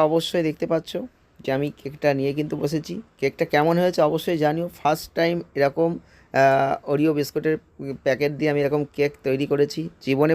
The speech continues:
প্রথম এই আমি কাজ করেছি। তার সাথে দেখতেই পাচ্ছ যে আমি কেকটা এখন কাটছি, ছোট্ট করে কোনা করে আমি কাটার চেষ্টা করছি। তো কেটে আমি আগে টেস্ট করব, তারপর তো তোমাদের বলবো যে আদৌ ভালো হয়েছে কি না। তোমরা কিন্তু আমার ব্লগ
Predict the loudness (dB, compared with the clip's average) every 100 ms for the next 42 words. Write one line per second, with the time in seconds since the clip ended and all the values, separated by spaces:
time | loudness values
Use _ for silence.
0 | 2 0 2 2 0 2 0 0 -2 -2
1 | -4 -12 _ _ -20 _ 2 2 -2 -4
2 | -2 -2 -2 -4 -2 -2 -4 -4 -6 -6
3 | _ _ _ -2 -2 0 -2 2 0 0
4 | -6 -2 0 0 -4 -6 -6 _ _ _
5 | _ -8 -8 -4 -2 0 -2 -6 -20 _
6 | -2 0 2 2 0 0 0 -2 -6 -6
7 | -4 -4 -6 -16 -18 _ _ -20 _ -10
8 | -8 2 2 4 2 0 -2 -4 _ -8
9 | -6 -4 -4 -6 -4 -4 -2 -4 -6 _
10 | _ _ 0 0 0 -6 -4 -2 -2 0
11 | 0 -2 -8 -12 -2 2 2 2 2 2
12 | 4 4 4 2 -4 -8 -8 -14 _ _
13 | _ -4 0 0 0 0 0 0 2 2
14 | 2